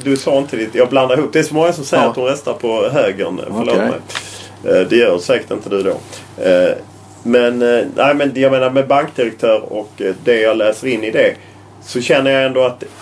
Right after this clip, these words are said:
Speaker 1: Elfsborg, det är klart att Elfsborg inte vill ha en slopad femtioen procentsregel, för ni kan troligtvis inte kapitalisera lika lätt kanske som de ni utmanar.
Speaker 2: Mm.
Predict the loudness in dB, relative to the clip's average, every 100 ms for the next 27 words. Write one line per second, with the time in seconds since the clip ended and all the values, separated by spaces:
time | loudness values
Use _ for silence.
0 | -20 -4 2 2 0 -6 0 2 2 0
1 | 0 0 0 2 0 -2 -2 -2 0 0
2 | 2 2 2 2 -6 -20 -20 -20 -10 -8
3 | -2 0 2 0 0 -2 0 0 -2 -4
4 | -4 -2 -2 -2 -2 0 0 -2 0 0
5 | 0 0 0 0 -4 -2 0 0 -2 2
6 | 2 2 -2 -14 -20 -20 -20 -16 -12 -12
7 | -6 2 2 4 0 0 0 0 0 -4
8 | 0 0 0 -2 0 0 -2 -4 -4 -4
9 | -4 -6 -12 -4 0 0